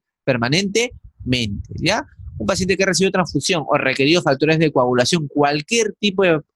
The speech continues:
de transfusión, para todos sin excepción, es doce meses. Si ha recibido otro tema que es lo que es la hormona de crecimiento, ¿no? Sobre todo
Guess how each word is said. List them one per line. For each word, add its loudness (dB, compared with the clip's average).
de 2
transfusión, 0
para -2
todos 0
sin -4
excepción, -2
es -2
doce 2
meses. -4
Si -2
ha 2
recibido 2
otro 0
tema 2
que 0
es 0
lo 2
que 2
es -4
la 4
hormona 2
de 2
crecimiento, 0
¿no? -8
Sobre -2
todo 0